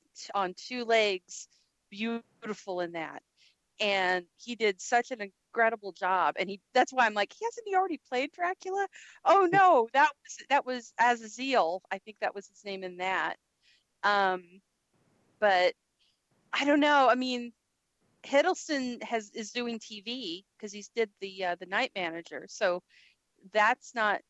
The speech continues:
Speaker 1: something that c-, you know, off the cards. He could do it.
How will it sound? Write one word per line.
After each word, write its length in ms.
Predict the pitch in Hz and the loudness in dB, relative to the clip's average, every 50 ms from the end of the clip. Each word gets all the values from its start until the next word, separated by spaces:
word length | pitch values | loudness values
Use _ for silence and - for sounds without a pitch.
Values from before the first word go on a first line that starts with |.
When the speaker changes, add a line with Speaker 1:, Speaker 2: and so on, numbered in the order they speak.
| _ _ _ _ _ _ _ _ _ _ _ _ _ _ _ | _ _ _ _ _ _ _ _ _ _ _ _ _ _ _
Speaker 1:
something 400 | - - 220 196 185 - 196 190 | -8 -6 -6 -6 -6 -12 -16 -14
that 100 | 180 - - _ _ - | -14 -14 -16 _ _ -18
c-, 80 | - - _ _ _ _ _ _ _ _ _ _ _ _ _ _ | -18 -18 _ _ _ _ _ _ _ _ _ _ _ _ _ _
you 120 | 208 175 | -6 -4
know, 80 | 165 165 | -2 2
off 240 | - 180 190 180 - _ | 4 4 4 4 2 _
the 80 | - - | -14 -18
cards. 480 | - - 190 220 285 233 160 175 - - | -8 -2 -2 0 0 0 -2 -4 -8 -16
He 100 | 202 196 | -18 -20
could 200 | _ - - _ | _ -20 -20 _
do 220 | _ - 214 247 185 | _ -14 -12 -10 -10
it. 160 | 139 - | -12 -12